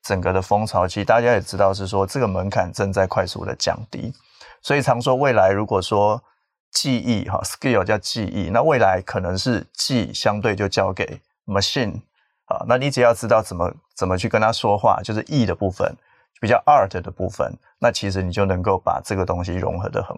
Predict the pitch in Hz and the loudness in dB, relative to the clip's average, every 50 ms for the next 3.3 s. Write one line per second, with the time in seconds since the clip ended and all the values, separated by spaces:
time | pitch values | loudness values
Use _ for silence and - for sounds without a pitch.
0 | - - - - - - - - - _ _ _ _ _ - 110 98 90 90 101 | -10 -10 -10 -10 -10 -12 -14 -16 -18 _ _ _ _ _ -6 -4 -2 0 0 0
1 | 107 120 147 143 120 123 151 170 147 117 120 123 123 104 95 92 117 117 110 101 | 0 2 2 2 4 2 4 4 4 4 4 4 2 0 0 0 0 0 0 0
2 | 87 87 101 107 104 98 101 101 101 101 - - 101 98 98 92 95 92 92 92 | 0 2 2 2 2 2 0 -2 -2 -2 -2 -4 -2 0 0 0 0 0 -2 -2
3 | 98 - - 98 95 98 | -6 -8 -8 -8 -8 -8